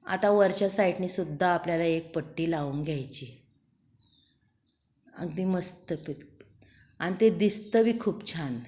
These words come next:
जेवढं आपण सजू ना त्याला, खूपच भारी दिसतं.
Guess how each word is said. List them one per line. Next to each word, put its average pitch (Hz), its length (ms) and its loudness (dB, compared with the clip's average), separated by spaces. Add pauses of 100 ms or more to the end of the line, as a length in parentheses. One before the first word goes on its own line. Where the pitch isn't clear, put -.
(1700)
जेवढं 170 300 2
आपण 185 240 4
सजू 190 420 0
ना 196 120 0
त्याला, 160 360 -4 (460)
खूपच 170 440 -4
भारी 160 240 -2
दिसतं. 131 380 -10